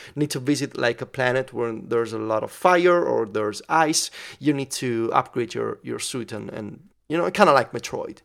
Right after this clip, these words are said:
in a way. Um, I, I, I read the articles and I'm, I, I continue to be excited because there seems like there's something to do in this game.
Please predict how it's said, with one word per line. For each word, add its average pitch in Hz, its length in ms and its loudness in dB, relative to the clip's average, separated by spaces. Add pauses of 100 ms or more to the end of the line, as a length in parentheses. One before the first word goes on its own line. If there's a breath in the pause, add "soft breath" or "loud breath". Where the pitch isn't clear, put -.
in 131 100 -4
a 120 60 -6
way. - 240 -8 (340 loud breath)
Um, 135 400 2 (920)
I, 151 240 4
I, 143 400 4
I 135 140 4
read 160 220 4
the 208 60 4
articles 190 420 4
and 143 100 4
I'm, 123 200 -2
I, 127 300 0
I 147 40 4
continue 196 560 2
to 180 160 -6
be 143 140 0
excited - 580 -4 (380 soft breath)
because 151 260 0
there 165 160 4
seems 208 460 0
like 143 320 2
there's 151 320 0
something 156 480 0
to - 120 -10
do 135 240 0
in 208 160 2
this 233 140 -4
game. 233 420 0